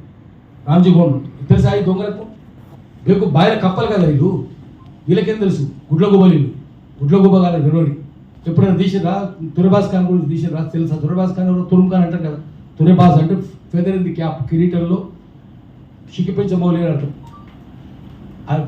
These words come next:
తురబాస్ ఖాన్ ఎంతమంది ఎయిటీన్ ఫిఫ్టీ సెవెన్ ఎట్లా చెప్పేశారు? అలా గురువు మౌలూద్దీన్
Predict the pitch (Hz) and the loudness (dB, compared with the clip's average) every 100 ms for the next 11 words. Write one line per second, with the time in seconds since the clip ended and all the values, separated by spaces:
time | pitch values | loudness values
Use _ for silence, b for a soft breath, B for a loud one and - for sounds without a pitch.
0 | - 175 196 190 - 180 135 - - - | -2 0 2 0 0 -2 -2 -6 -8 0
1 | 139 190 208 196 175 170 190 180 175 170 | 2 2 0 -2 0 0 0 -2 -2 0
2 | 165 147 139 - 143 185 190 190 - 180 | 0 0 -2 -2 0 0 0 -2 -2 -8
3 | - - - - - 160 156 180 196 156 | -10 -16 -20 -20 -4 -2 2 4 4 2
4 | 160 196 185 185 | 2 2 2 2